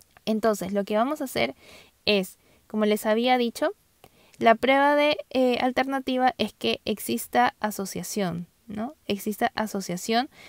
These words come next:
¿Qué quiere decir que exista asociación? Que, este, no sean independientes, o sea, que sean dependientes, que se unan cada uno, ¿no? Entonces vendría a ser dependientes u asociación. Y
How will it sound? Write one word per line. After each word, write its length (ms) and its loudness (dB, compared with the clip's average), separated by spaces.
¿Qué 120 0
quiere 200 2
decir 300 0
que 100 -2
exista 340 -2
asociación? 680 -2
Que, 300 4
este, 1000 0
no 220 4
sean 260 4
independientes, 800 2
o 20 -8
sea, 220 0
que 100 -10
sean 240 0
dependientes, 540 -2
que 320 -6
se 220 0
unan 280 2
cada 260 2
uno, 260 -6
¿no? 140 -4
Entonces 340 -4
vendría 340 0
a 40 -2
ser 260 -4
dependientes 1040 -4
u 200 4
asociación. 800 -2
Y 260 0